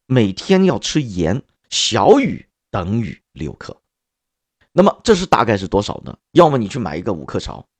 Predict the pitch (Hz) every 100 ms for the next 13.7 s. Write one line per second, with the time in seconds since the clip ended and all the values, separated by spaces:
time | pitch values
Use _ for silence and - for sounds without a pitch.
0 | _ - 208 180 110 - _ - 131 98
1 | - - 98 110 - 131 104 76 90 107
2 | - _ _ 104 107 139 - 113 73 95
3 | - 120 165 98 117 - 165 104 76 -
4 | - 113 - 90 95 73 - 82 80 -
5 | 156 - _ _ _ _ - 87 - -
6 | - _ _ _ _ 123 85 - 64 -
7 | - - _ _ _ _ _ _ _ _
8 | _ _ - 110 135 143 240 262 226 -
9 | _ - - 120 110 220 247 - _ -
10 | 147 - 85 131 208 101 _ _ - 90
11 | - - - 151 - - 65 87 - _
12 | _ _ - 135 104 - _ - 226 -
13 | 76 - 139 101 90 78